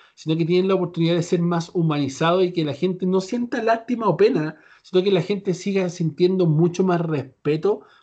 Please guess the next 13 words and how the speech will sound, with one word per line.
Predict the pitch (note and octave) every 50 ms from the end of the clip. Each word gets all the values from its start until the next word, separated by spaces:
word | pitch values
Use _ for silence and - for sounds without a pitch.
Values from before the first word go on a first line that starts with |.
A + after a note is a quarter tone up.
| _ _
por | - D3 D3
estas | C#3+ - E3 D#3+ -
tremendas | E3 D3 C#3 D3+ D#3 E3 E3+ E3
leyendas | D#3+ D3+ C#3+ D3 D#3+ E3 E3+ E3+ D#3 -
que | - D#3
nos | C#3 C3 B2+
dieron | C#3+ D#3 D#3+ D3+ C3+ C3 -
tantas | - D3+ D#3 F3 E3+ D#3+ E3 E3+ E3 D#3 D3+
alegrías | D3 C#3 A#2+ C3 C#3 D3+ E3 D#3+ D#3 - - - _ _
en | C#3 D3 D3+ D3+ C#3+ C#3
su | C3+ - - - D3 C3+
momento, | C3 B2 C3 C#3 C#3 B2+ A2+ - - - - - -
¿ya? | B2 B2 C#3 D3 D#3 D#3+ -